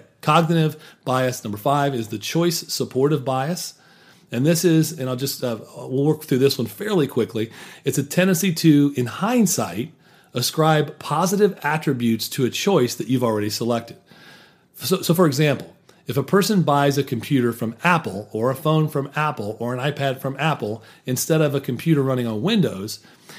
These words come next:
he or she is likely to ignore or downplay any of the faults of Apple computers and then amplify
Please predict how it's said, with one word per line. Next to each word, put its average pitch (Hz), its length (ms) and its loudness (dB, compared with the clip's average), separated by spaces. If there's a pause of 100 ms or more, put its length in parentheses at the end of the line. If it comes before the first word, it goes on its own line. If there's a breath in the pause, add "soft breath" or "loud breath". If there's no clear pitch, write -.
(100 loud breath)
he 196 160 0
or 180 100 8
she 185 300 2
is 110 180 0
likely 160 420 -2
to 156 160 2
ignore 175 480 4
or 131 140 -4
downplay 123 880 0
any 254 260 2
of 233 60 4
the 226 80 6
faults 185 380 -2
of 165 100 2
Apple 151 300 0
computers 120 640 -2 (360 soft breath)
and 131 120 -2
then 139 100 -2 (100)
amplify 127 760 0